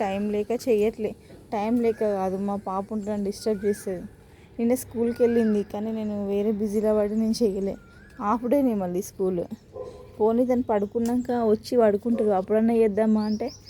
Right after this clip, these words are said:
ఫుల్ ఆడుకుంది. ఆమె ఆడుకునేసరికి వర్షం పడ్డది, ఇంట్లోకి వచ్చేసినాం. నైట్ అంతా వర్షం అనమాట. ఇది కొత్తగా పెట్టినవి అయితే. <clears throat> ఇది వచ్చేసి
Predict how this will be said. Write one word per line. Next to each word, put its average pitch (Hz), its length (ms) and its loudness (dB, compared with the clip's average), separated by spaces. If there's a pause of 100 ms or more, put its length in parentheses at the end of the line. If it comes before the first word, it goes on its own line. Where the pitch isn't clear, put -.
(680)
ఫుల్ 214 280 0
ఆడుకుంది. 220 600 0 (240)
ఆమె 202 180 -2
ఆడుకునేసరికి 226 800 0
వర్షం 226 420 0
పడ్డది, 202 440 2 (1000)
ఇంట్లోకి 226 360 0
వచ్చేసినాం. 214 580 -2 (260)
నైట్ 202 200 -2
అంతా 196 300 -2
వర్షం 220 360 -4
అనమాట. 170 280 -6 (1120)
ఇది 269 160 2
కొత్తగా 277 460 2
పెట్టినవి 233 540 0
అయితే. 202 400 -4 (200)
<clears throat> 240 840 2
ఇది 220 140 0
వచ్చేసి 233 520 2